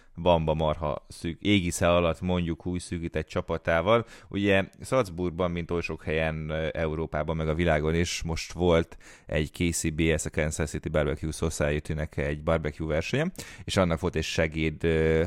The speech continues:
hát mondjuk azt, hogy van egy, egy másfajta szervezet, az S C, az a Steak Cook-Off Association, akik meg mindenféle steak és ahhoz kapcsolódó mellékkategóriás sütés, főzési versenyt, ö,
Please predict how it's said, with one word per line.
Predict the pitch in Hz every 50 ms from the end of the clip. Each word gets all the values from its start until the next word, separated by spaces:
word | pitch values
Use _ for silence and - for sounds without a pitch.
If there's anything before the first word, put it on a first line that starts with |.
| 95 -
hát | 202 214 - 180 151 113 98 85 - - - -
mondjuk | 95 104 110 110 98 92 -
azt, | 101 92 - -
hogy | - 92
van | 107 120
egy, | 110 98 -
egy | - 95 92 90 85 92
másfajta | 87 104 113 110 - - - 90 87 87 - - 90 87 82 - - - - -
szervezet, | - - - 107 101 98 92 95 92 87
az | 92 90 - 90 92 92
S | -
C, | - - -
az | 85 80 85 87 85
a | 87 85
Steak | - - - 92 85 -
Cook-Off | - - 82 - 87 82 -
Association, | 80 82 - - 85 - - 90 87 90 92 - - 139 160 - - - - -
akik | - - 92 95 90 85
meg | 87 85 85
mindenféle | 87 87 85 82 80 78 - 87 78 73 73
steak | - - - 92 85
és | - 85 -
ahhoz | - - 85 82 85 82 -
kapcsolódó | - 85 85 - - - 85 82 82 82 80
mellékkategóriás | 80 80 76 78 78 78 - - 82 80 - 82 76 80 80 80 78 82 82 80 82 - -
sütés, | - 95 87 - 92 82 80 -
főzési | - - 90 90 80 87 87 82 - -
versenyt, | 85 82 87 85 82 - - 95 85 85 87 85 - _ -
ö, | 90 87